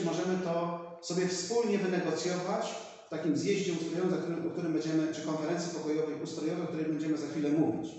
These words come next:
Do czego my dążymy, do, do, do czego jakby zmierzamy też, tak? Jak to zrobić? Czy mamy czekać, aż upadnie Rzeczpospolita kolejny raz i potem przy wskrzeszaniu Rzeczpospolitej pojawi się kolejny Piłsudski i nam przekieruje nas na lewe sanki?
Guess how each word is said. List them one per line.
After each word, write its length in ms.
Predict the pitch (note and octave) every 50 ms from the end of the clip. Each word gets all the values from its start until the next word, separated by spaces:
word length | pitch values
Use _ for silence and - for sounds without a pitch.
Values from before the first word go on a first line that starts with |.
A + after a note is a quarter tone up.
| - -
Do 80 | B2+ B2
czego 200 | B2 E3 E3+ E3
my 100 | E3 D3+
dążymy, 500 | D#3+ E3 D#3+ E3 E3 D#3 C3 G#2 G2 - - - -
do, 160 | C3 B2+ B2+
do, 600 | C3 B2+ B2+ B2+ B2+ B2+ B2+ A#2 A#2 A2+ A2 B2+
do 200 | C3 B2 C3+ C3+
czego 260 | C3 - E3+ D3 D3 C#3+
jakby 220 | D3 C#3+ D3+ C#3+
zmierzamy 420 | C3+ D#3 D#3 - D#3 D#3 - - - - C#3 -
też, 100 | - -
tak? 140 | - C3 B2+ - - - - - -
Jak 260 | D3 D#3+ D#3 E3 F#3+
to 40 | F3 E3
zrobić? 420 | - F3+ G3+ - - - - - - - - - - - - - - -
Czy 120 | - - D#3+
mamy 280 | F#3+ G#3 - A3+ G3+
czekać, 480 | F3+ - G#3+ A3 G#3+ - E3+ D3 C#3+ C#3 - -
aż 200 | D3+ D3+ - -
upadnie 480 | G#3 G3+ - G#3 G3+ G3 F3+ E3+ F3 D#3
Rzeczpospolita 680 | D#3+ E3 E3+ - D3+ - - D#3+ D3 - C3 - - -
kolejny 480 | - E3 E3 D#3+ D#3+ D3+ C#3 C3 -
raz 420 | - - - - - - - - - - - - - - -
i 80 | C#3 C3
potem 360 | F#3+ G#3+ A3 G#3+ F#3+ E3 -
przy 180 | - F#3 E3+
wskrzeszaniu 600 | - - - - - - F#3 G#3+ A3 A3 A3 F3 D3+
Rzeczpospolitej 760 | D#3+ D#3 - - - - E3 D#3 D#3+ D#3+ D#3 D3+ C#3 - -
pojawi 340 | - E3+ E3 E3 D#3 D#3 D#3
się 120 | - D#3
kolejny 360 | D#3 E3 E3+ E3+ E3+ D#3 D3+
Piłsudski 680 | - D3+ D3+ C#3+ - F#3+ F#3 - - - C#3 B2+ C3 C#3+
i 40 | D3
nam 300 | D#3 C#3+ C3+ - - -
przekieruje 480 | - F3 - - D#3 D3+ D#3 D3+ C#3+
nas 140 | C#3 B2+ -
na 60 | C3
lewe 220 | C3 C3+ C3 B2+ -
sanki? 340 | - A#2 A2 A2 - -